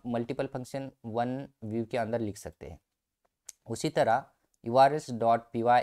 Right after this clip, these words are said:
in application folder। ओके, सेकंड कोर्स इंपोर्ट व्यू from, then यहाँ पे देख सकते हैं ये कि कहाँ पर लिख रहे हैं हम सारे ये यूआरएल्स पैटर्न एप्लीकेशन फोल्डर के अंदर। ओके, पहले तो आपको क्या करना है, व्यू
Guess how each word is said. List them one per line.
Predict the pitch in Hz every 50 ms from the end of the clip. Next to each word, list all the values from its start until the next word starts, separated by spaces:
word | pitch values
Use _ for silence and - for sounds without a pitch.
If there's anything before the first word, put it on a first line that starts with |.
| -
in | 117 110 107
application | 107 104 - 113 110 - - - 123 117 113
folder। | - 98 92 90 87 82 - - _ _ _ _ _ _ _ _ _ _ _ _
ओके, | 127 127 139 135 107 - _ _ _ _ _ _ -
सेकंड | - 123 123 - 143 143 156 160 - _ _ _ _ _
कोर्स | - 127 127 127 - - -
इंपोर्ट | 120 117 110 - 127 120 117 - 107
व्यू | 104 110 117 127 151 170 - _ _ _ _ _ _ _ _
from, | - 120 113 113 127 160 165 _ _ _ _ _ _ _ _ _ _ _ _ _ _ _ _ _ -
then | 113 120 127
यहाँ | 131 135 135 135
पे | - 135
देख | 127 127 127 -
सकते | - 131 - _ - 120
हैं | 139 165 - _ _ _ _ _ -
ये | 113 135
कि | - - 160
कहाँ | - - 147 156 160 160
पर | 185 185 170
लिख | 175 170 170 170
रहे | 170 175
हैं | 165
हम | 160 165 165
सारे | 160 - 147 135 143 143
ये | 135 139 139
यूआरएल्स | 131 131 123 131 131 139 147 143 -
पैटर्न | - 131 127 147 143 143 151 190 - _ _ - 120
एप्लीकेशन | 120 - 131 127 123 - - 151 147 143
फोल्डर | - 123 113 113 117 104
के | 101 113
अंदर। | 107 98 92 92 92 - - _ _ _ _ _ _ _ _ _ _ _ _ _ _ _ -
ओके, | 139 143 - 165 120 - _ _ _ _ _ _ _ _ _ _ -
पहले | 135 139 147 160
तो | 160 180
आपको | 175 170 - 190
क्या | 175 - 170 156
करना | - 143 147 151
है, | 156 156
व्यू | 139 131 139 147 160 165 170 175 180